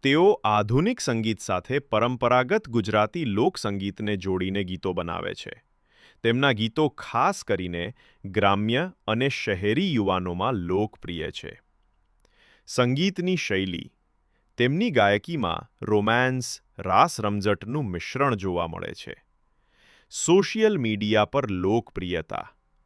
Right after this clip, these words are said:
તેમના ઘણા ગીતો YouTube અને અન્ય ડિજિટલ પ્લેટફોર્મ્સ પર લાખો વ્યૂઝ ધરાવે છે. લોકપ્રિય ગીતો. ગોપાલ ભરવાડના કેટલાક જાણીતા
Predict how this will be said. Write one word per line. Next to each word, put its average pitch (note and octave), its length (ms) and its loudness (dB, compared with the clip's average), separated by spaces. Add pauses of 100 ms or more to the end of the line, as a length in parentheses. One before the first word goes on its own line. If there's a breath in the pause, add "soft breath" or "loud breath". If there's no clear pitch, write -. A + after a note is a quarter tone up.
(480)
તેમના E3+ 320 4
ઘણા A#2+ 380 0
ગીતો A#2 480 0
YouTube G#2 680 -4
અને A2+ 300 0
અન્ય E3 320 0
ડિજિટલ A2 460 0
પ્લેટફોર્મ્સ A2+ 760 0
પર G#2+ 200 0
લાખો F#2+ 720 2
વ્યૂઝ A2 420 -2
ધરાવે E2 440 -6
છે. - 320 -16 (1000)
લોકપ્રિય A#2+ 840 4
ગીતો. G2 560 -6 (760)
ગોપાલ A#2+ 540 4
ભરવાડના C3+ 580 2
કેટલાક B2+ 540 -4
જાણીતા G2 680 0